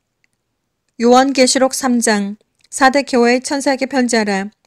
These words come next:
하나님의 일곱 영과 일곱 별을 가지신 분이 이 일들을 말씀하시느니라. 내가 내 행위를 안하니 내가 살아있다는 이름은 가졌으나 죽었느니라.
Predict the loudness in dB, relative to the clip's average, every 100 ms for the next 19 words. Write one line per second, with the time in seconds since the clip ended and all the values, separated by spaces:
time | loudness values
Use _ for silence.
0 | _ -20 -20 -20 -4 0 2 2 0 0
1 | -2 0 0 -2 -2 -2 0 -2 -2 -2
2 | 0 0 0 0 0 0 0 0 -2 -6
3 | -4 -4 -2 -4 -6 _ _ _ _ -2
4 | 2 2 2 0 0 -2 -4 -4 -4 -2
5 | -2 -2 -2 -6 -12 _ _ _ _ -2
6 | 2 4 2 0 -4 -4 0 0 0 0
7 | 0 -2 -2 -2 -2 -2 -2 -2 0 -2
8 | -2 -4 -2 -2 -2 -4 -4 -2 -4 -4
9 | -4 -4 -8 -10 -2 0 0 -2 -4 -8